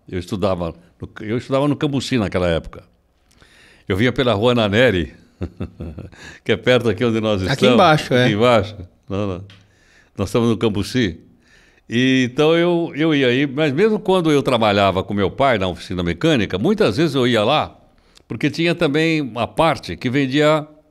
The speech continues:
Speaker 1: peças de reposição. Então eu ia lá comprar um carburador, você nem sabe o que é um carburador.
Speaker 2: <laughs>
Speaker 1: Era um platinado, nossa mãe do céu, platinado, que negócio. Pois é, a gente ia comprar as peças lá. Então lá era só a área de venda da,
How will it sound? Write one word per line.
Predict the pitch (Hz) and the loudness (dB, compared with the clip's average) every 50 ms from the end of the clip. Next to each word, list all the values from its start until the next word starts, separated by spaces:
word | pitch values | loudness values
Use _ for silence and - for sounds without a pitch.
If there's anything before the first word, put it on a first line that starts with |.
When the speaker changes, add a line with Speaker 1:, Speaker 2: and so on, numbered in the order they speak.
| _ _ _ _ | _ _ _ _
Speaker 1:
peças | - 147 160 160 - - 165 139 | -2 0 0 0 0 -4 -4 -4
de | 147 | -2
reposição. | 143 147 160 - - 156 147 147 139 - - 123 107 85 - - _ _ _ _ _ _ _ _ _ _ _ _ _ _ _ _ _ _ | -2 -4 -4 -2 -2 -2 -2 -2 -4 -4 -2 -2 -4 -4 -6 -14 _ _ _ _ _ _ _ _ _ _ _ _ _ _ _ _ _ _
Então | - 160 170 | 0 2 4
eu | 175 | 4
ia | 175 160 | 4 4
lá | 147 151 151 | 4 4 2
comprar | 143 - 139 113 127 131 | 2 0 0 0 0 0
um | 123 | 0
carburador, | 110 - 131 120 104 110 131 127 113 98 90 123 127 | 0 0 0 0 0 0 0 0 0 0 0 -2 -4
você | - - | -4 -4
nem | 214 294 285 | -4 -4 -4
sabe | - - 98 87 | -2 -2 -2 -2
o | 80 | -4
que | - 92 | -6 -6
é | |
um | 76 80 76 | -6 -6 -6
carburador. | - 78 69 69 78 - - 170 - - 156 - - 156 - - 139 - - | -6 -8 -8 -6 -4 -4 -4 -2 0 0 0 2 0 0 0 -2 -4 -2 -2
Speaker 2:
<laughs> | 175 151 - - 160 143 - - 147 127 - | -2 -2 -2 0 -2 -4 -2 -4 -6 -6 -2
Speaker 1:
Era | 117 113 110 104 117 | 0 0 0 2 0
um | 123 107 | 0 0
platinado, | 98 120 143 139 135 - - 113 95 104 120 110 104 143 | 0 0 0 0 0 -2 -4 -4 -2 -2 -2 -2 -2 -2
nossa | 208 254 262 240 202 160 120 85 - - 113 98 | 0 0 0 0 0 -2 -4 -6 -6 -6 -6 -6
mãe | 98 104 120 117 | -4 -4 -4 -4
do | 104 92 82 | -4 -6 -4
céu, | - 110 | -6 -6
platinado, | 98 - 135 165 190 160 - 107 90 85 92 123 143 113 95 95 | -4 -2 -2 -2 -2 -4 -6 -8 -6 -6 -4 -4 -4 -4 -6 -8
que | - 196 247 285 294 | -6 -6 -4 -4 -4
negócio. | 226 117 101 95 123 120 104 101 | -4 -4 -4 -2 -4 -4 -4 -6
Pois | 139 147 107 | -4 -4 -2
é, | 107 | 0
a | 104 113 | 0 0
gente | 151 170 | 0 0
ia | 226 220 | -2 0
comprar | - 226 190 196 202 | 0 0 0 2 0
as | 190 - | 0 0
peças | - 180 160 - 180 175 | 0 0 0 0 0 0
lá. | 160 147 127 104 92 - - - _ _ - _ _ _ _ _ _ _ _ _ - | 0 0 0 0 -2 -6 -12 -20 _ _ -20 _ _ _ _ _ _ _ _ _ -4
Então | 147 147 - 175 185 202 | -2 0 2 2 4 4
lá | 196 180 175 180 190 185 | 4 4 6 6 4 4
era | 151 165 170 180 180 160 | 4 4 4 4 4 2
só | - - - 165 170 175 | 2 0 2 4 4 4
a | 143 135 | 4 4
área | 139 143 151 160 165 165 165 160 | 4 4 4 4 4 4 4 2
de | 156 127 135 147 | 0 0 -2 -4
venda | 123 110 123 139 147 147 139 147 143 | -2 0 0 0 0 0 0 0 0
da, | 123 127 139 135 135 127 117 110 104 92 90 87 | 0 2 2 2 4 4 4 2 2 0 -2 -4